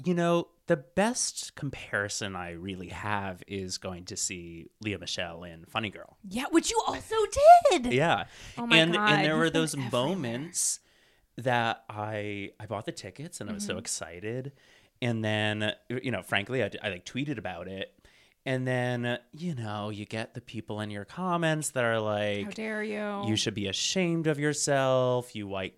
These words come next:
Speaker 1: gay supporting this racist, you're racist." All, like, I'm not, all valid opinions.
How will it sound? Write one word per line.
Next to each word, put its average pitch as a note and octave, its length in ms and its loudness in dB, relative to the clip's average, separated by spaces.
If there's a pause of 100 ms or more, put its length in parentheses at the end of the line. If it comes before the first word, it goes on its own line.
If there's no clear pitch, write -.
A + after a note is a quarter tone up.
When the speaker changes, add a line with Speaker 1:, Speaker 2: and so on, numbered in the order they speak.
Speaker 1:
gay C#3+ 480 6
supporting G#2 1200 0
this F#2+ 340 -4
racist, A#2+ 1400 2
you're C3 320 2
racist." A#2+ 1000 0 (880)
All, E3 560 6 (420)
like, C#3+ 280 4 (260)
I'm C#3 140 6
not, C3 380 0 (1000)
all B2+ 160 8
valid B2 320 2
opinions. C#3+ 680 -8